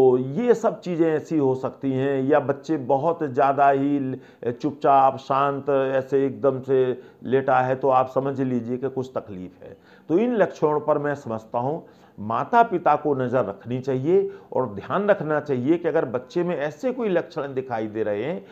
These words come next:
तो ज़रूर ध्यान दें इन चीज़ों का, क्योंकि कई बार रैशेज वगैरह बच्चों के होते हैं और बच्चों को ध्यान नहीं होता क्योंकि उन्हें कोई तकलीफ नहीं होती उससे, तो वो नहीं बताते हैं। तो माँ बाप का ये फ़र्ज बनता है कि बच्चों के मामले में उन्हें ज़्यादा एक्टिव रहना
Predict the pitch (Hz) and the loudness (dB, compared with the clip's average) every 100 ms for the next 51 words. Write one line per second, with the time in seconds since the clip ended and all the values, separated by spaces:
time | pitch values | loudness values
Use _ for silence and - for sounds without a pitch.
0 | - - 147 92 139 151 226 240 214 - | -12 -4 -4 0 2 2 2 0 -4 -10
1 | 120 101 113 120 117 117 113 - 117 110 | -14 -6 -4 -4 -4 -6 -6 -10 -10 -8
2 | 107 175 196 - - 165 165 190 190 190 | -4 -4 -6 -12 -10 -8 -2 2 4 4
3 | 190 160 165 165 196 175 165 165 160 151 | 4 4 4 2 0 2 4 2 0 -2
4 | 165 151 147 131 131 165 180 160 - 160 | -4 -2 2 2 2 -2 0 -2 -2 -4
5 | 165 139 135 139 139 135 165 151 165 175 | -2 -2 -2 -2 -4 -2 -4 -6 -4 -4
6 | 180 185 185 202 208 143 139 107 113 101 | 0 0 0 -4 -4 -6 -6 -6 -8 -12
7 | - 110 - - - - 175 185 170 170 | -12 -16 -16 -20 -12 -2 4 4 4 2
8 | 202 180 160 156 151 160 202 160 143 143 | 2 2 4 2 0 -2 -2 -2 0 4
9 | 196 226 - - 196 180 143 131 131 123 | 4 4 6 6 6 4 -2 0 -2 0
10 | 120 143 160 135 135 156 151 143 127 123 | 0 0 0 -4 -4 -6 -4 -4 -2 -2
11 | 127 131 127 127 190 - - _ 110 104 | -2 -4 -4 -4 -6 -6 -20 _ -4 2
12 | 143 135 113 - 107 85 87 85 82 | 2 2 -2 -4 -10 -10 -14 -20 -20